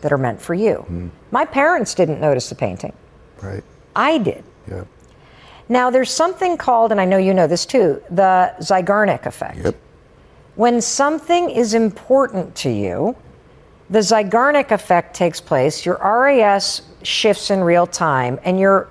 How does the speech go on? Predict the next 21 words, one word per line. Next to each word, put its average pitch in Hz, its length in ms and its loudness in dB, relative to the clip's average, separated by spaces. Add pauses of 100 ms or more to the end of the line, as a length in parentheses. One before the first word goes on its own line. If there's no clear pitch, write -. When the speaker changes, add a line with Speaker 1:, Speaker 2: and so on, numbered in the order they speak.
Speaker 1:
mind 240 540 0
makes 208 300 0
a 185 60 2
mental 208 600 0
note 175 360 2
that - 160 -8
this 139 180 -4
is 156 140 -6
important. 208 580 -2
Speaker 2:
Yep. 82 100 -4 (760)
Speaker 1:
It 220 140 0
stores 330 600 2
this 170 360 0
thing 156 340 0
in 175 140 -2
the 180 80 4
back 170 320 2
of 185 100 -8
your 196 100 -4
subconscious. - 960 -2
Speaker 2:
Yep. - 120 0